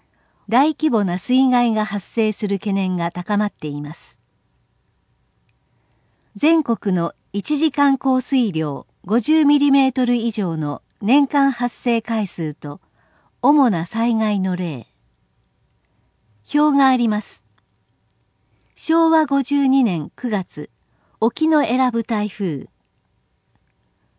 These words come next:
昭和五十七年七月豪雨。昭和五十八年七月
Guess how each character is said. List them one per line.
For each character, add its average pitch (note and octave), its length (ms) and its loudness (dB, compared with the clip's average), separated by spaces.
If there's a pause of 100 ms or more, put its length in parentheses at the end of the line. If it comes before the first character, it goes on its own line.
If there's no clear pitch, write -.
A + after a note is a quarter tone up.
(180)
昭 D#4+ 340 2
和 D4 140 4
五 C4+ 160 0
十 C4+ 240 0
七 - 280 -6
年 E3+ 300 -4 (140)
七 - 280 -4
月 G3+ 440 -4 (100)
豪 F#3+ 320 0
雨。 C#3 220 -8 (1300)
昭 D#4 340 2
和 C#4+ 160 4
五 C4+ 140 0
十 B3+ 220 0
八 A#3 340 -2
年 D#3+ 320 -4
七 - 300 -2
月 A3+ 380 -2